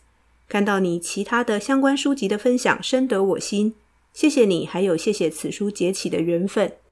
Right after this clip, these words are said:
在这里，向日葵也要感谢于小姐的五星评论与留言，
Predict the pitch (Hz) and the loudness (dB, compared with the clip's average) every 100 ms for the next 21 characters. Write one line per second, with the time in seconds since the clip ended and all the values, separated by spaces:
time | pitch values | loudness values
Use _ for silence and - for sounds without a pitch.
0 | _ _ _ _ _ _ _ _ _ - | _ _ _ _ _ _ _ _ _ -4
1 | 262 247 240 190 - - - 294 277 269 | -2 2 2 0 -4 -8 -2 0 0 0
2 | 208 175 190 190 190 170 - 202 196 196 | 0 0 0 -2 -4 -2 2 2 2 -2
3 | 196 185 - - 117 - 254 - 196 226 | -4 -2 -2 -2 -2 -2 -2 0 2 2
4 | 190 - 165 170 175 196 185 175 185 | 2 0 -2 0 2 2 0 0 -4